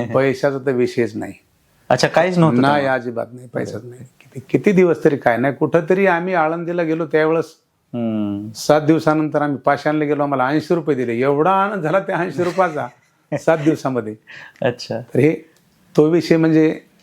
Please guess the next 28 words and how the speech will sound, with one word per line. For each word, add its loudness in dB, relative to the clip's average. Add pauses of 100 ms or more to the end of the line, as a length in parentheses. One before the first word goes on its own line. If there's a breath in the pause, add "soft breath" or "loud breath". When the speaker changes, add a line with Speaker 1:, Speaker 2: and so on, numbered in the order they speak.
(100)
Speaker 2:
लय 4
आनंद 0
होता. -4
गेल्यानंतर 0 (1500)
खूप 2
वेगळाच 4
आनंद 0
होता. 0
जायचं, 0 (380)
Speaker 1:
पण 2
काय, 4
Speaker 2:
पायी 2
Speaker 1:
कधीचा? 2
Speaker 2:
जायचं, 2
चलत -2
चलत -4
जाऊन, 0
Speaker 1:
हा. -2
Speaker 2:
पायी 2
जाऊन -2
तिथं -4
जेवण 2
करायचं, 0
जे 0
असेल 0
ते 0
काहीतरी, -2
Speaker 1:
हम्म. -2